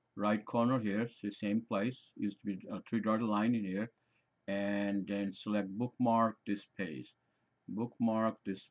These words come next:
page, done. So now open, see right here. So if I close this, let's say I'm just gonna close this or log out. I'm gonna log out and see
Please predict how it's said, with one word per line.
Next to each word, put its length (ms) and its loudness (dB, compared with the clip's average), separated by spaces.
page, 400 -10
done. 320 -6
So 140 -6
now 380 -4
open, 360 -2
see 120 -4
right 200 -2
here. 240 -2
So 140 -8
if 120 -10
I 180 0
close 420 2
this, 320 -2
let's 160 -6
say 80 -4
I'm 100 -2
just 140 -12
gonna 140 -4
close 300 -4
this 260 -4
or 100 -6
log 260 -6
out. 180 -4
I'm 80 -6
gonna 140 -4
log 300 -12
out 180 -8
and 160 -12
see 240 -10